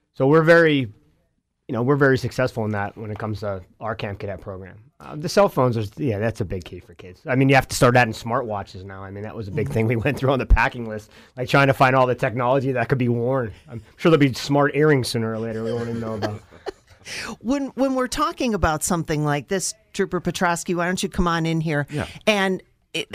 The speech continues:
Speaker 2: again, you know, you have the, the interest obviously isn't waning, but is what they're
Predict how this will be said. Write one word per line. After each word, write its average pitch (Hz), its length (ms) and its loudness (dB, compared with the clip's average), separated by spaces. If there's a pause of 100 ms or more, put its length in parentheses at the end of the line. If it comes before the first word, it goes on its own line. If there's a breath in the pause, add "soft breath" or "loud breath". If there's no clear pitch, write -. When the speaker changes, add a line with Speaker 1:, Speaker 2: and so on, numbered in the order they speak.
(120)
Speaker 2:
again, 202 560 -2 (100)
you 196 120 0
know, 185 280 -2
you 170 360 -6
have 233 520 -4
the, 156 260 -2
the 196 220 -4
interest 254 340 -6
obviously 165 580 -2
isn't 131 260 -4
waning, 160 580 -4 (420 soft breath)
but 175 400 0
is 160 320 0 (120)
what 180 340 -2
they're 180 240 0